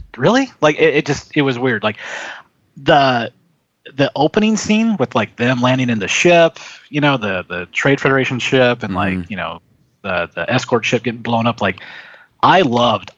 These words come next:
Speaker 1: all of that for some reason, 'cause it felt like, "Oh my God, this is Star Wars, but it's new and shiny," and da, da, da, da. And, like, as the story progressed, I was like, "Eh, it's kinda, eh, there's some slow parts and, eh, all this." And then, like, just at the end, like,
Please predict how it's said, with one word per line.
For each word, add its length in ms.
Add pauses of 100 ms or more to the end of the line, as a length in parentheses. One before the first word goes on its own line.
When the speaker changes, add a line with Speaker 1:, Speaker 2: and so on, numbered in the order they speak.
Speaker 1:
all 260
of 60
that 200
for 100
some 180
reason, 300
'cause 100
it 140
felt 640
like, 340 (220)
"Oh 100
my 120
God, 200
this 140
is 80
Star 220
Wars, 120
but 120
it's 140
new 200
and 100
shiny," 340
and 100
da, 80
da, 100
da, 80
da. 100
And, 160
like, 160
as 280
the 80
story 240
progressed, 520
I 40
was 120
like, 200 (920)
"Eh, 360
it's 160
kinda, 440 (540)
eh, 480
there's 160
some 320
slow 360
parts 440
and, 240
eh, 300
all 160
this." 160
And 120
then, 120
like, 220
just 200
at 100
the 160
end, 220
like, 160